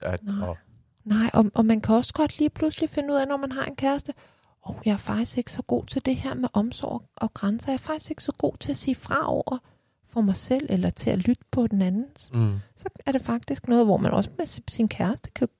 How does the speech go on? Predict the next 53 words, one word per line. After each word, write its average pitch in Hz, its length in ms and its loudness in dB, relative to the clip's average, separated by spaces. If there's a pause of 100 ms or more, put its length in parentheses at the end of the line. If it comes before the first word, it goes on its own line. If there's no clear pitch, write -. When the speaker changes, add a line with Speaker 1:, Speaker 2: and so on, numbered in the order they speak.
Speaker 2:
gå 208 120 6
lidt 208 200 4
på - 100 0
detektivarbejde. 233 960 2
Speaker 1:
Mm. 98 120 -2 (280)
Speaker 2:
For - 100 -4
eksempel 202 460 4
med 240 80 6
det 165 140 4
her 170 100 4
med, 165 240 6
"Hvornår 180 340 2
skal - 220 0
jeg 180 120 4
tage 160 180 2
en 151 80 0
bluse 208 420 2
af, 214 200 2
og 208 60 2
hvornår 190 340 2
Speaker 1:
Ja. 247 40 -8
Speaker 2:
har 233 100 -6
du 226 120 2
lyst 233 200 0
til 220 120 -4
det?" 240 120 2 (680)
I 262 80 -14
stedet 269 340 0
for 240 120 0
ligesom 233 360 0
at 202 120 4
skulle, 208 360 2 (360)
skulle - 960 0
hjælpe 226 440 2
hinanden 277 340 -2
med 277 80 2
at 269 60 0
sige, 262 160 -2 (220)
"Har - 160 0
du 160 140 8
lyst - 320 2
til, 294 160 -6
vi - 140 -18
tager, 208 240 2 (100)
Speaker 1:
Mm. 101 320 0
Speaker 2:
vi 214 60 0
tager - 160 -6
tøjet 277 420 2
af 226 120 0
og 220 40 2
ligger 226 260 0
tæt - 320 -2
sammen - 360 -6